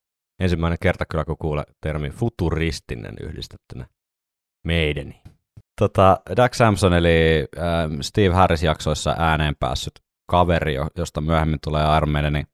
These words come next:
rumpali, ei siis tässä vaiheessa vielä yhtyeessä ole, vaan rumpalina edelleen oli tämä Ron Rebel Matthews tässä s-, vuoden seitsemänkymmentäkuusi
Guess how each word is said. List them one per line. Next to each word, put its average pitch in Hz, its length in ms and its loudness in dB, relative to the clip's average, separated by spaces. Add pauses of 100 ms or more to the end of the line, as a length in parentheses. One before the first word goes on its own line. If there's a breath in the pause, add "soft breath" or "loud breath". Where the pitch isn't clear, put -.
(440)
rumpali, 90 460 4
ei 82 100 4
siis 80 180 -6
tässä 95 300 2
vaiheessa 78 380 0
vielä 78 280 0 (280)
yhtyeessä 82 500 -4
ole, 85 360 0
vaan 73 180 -2
rumpalina 73 520 -2
edelleen 78 340 0
oli 73 140 -2
tämä 73 260 -4 (580 loud breath)
Ron 78 440 2
Rebel 78 460 0
Matthews 85 600 0
tässä - 300 -8
s-, - 120 -14
vuoden 73 240 -4
seitsemänkymmentäkuusi 76 1000 -2